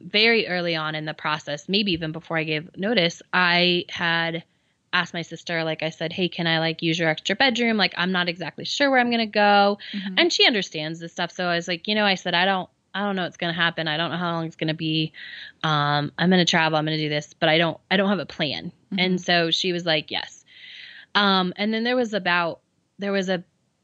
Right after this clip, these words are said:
Speaker 1: it might have been a month or two, I don't know. But there was a time I was in the extra bedroom and I was like, there was this moment where I was like, "There's not enough space for me here." And not
Speaker 2: <laughs>
Speaker 1: physical, but, like,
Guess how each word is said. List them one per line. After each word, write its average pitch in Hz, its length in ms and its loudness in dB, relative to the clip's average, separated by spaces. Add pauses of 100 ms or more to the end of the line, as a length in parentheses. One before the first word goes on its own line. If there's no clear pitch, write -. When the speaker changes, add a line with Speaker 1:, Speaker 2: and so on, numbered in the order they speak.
Speaker 1:
it 190 220 -14
might 294 160 -2
have 240 80 0
been 160 160 0
a 160 80 -2
month 151 260 -6
or 165 120 0
two, - 400 -4
I 175 80 0
don't 170 140 4
know. 147 120 2
But - 160 -10
there 214 140 6
was 202 160 6
a 190 80 -2
time 254 320 2
I 180 100 2
was 165 200 -4
in 190 260 -6
the 170 120 -4
extra 180 280 -6
bedroom 208 480 -2
and 180 100 0
I 165 140 0
was 165 200 -4
like, 170 160 -4
there 175 120 0
was 175 160 0
this 170 120 -6
moment 175 300 0
where 165 80 2
I 165 60 6
was 165 80 0
like, 156 220 2
"There's 226 140 -2
not 226 120 4
enough 165 160 0
space - 320 -10
for - 120 -6
me - 160 -8
here." - 280 -10 (480)
And 226 180 6
not 247 380 6 (120)
Speaker 2:
<laughs> - 140 -14
Speaker 1:
physical, 240 880 0
but, 196 240 -2
like, 190 380 -2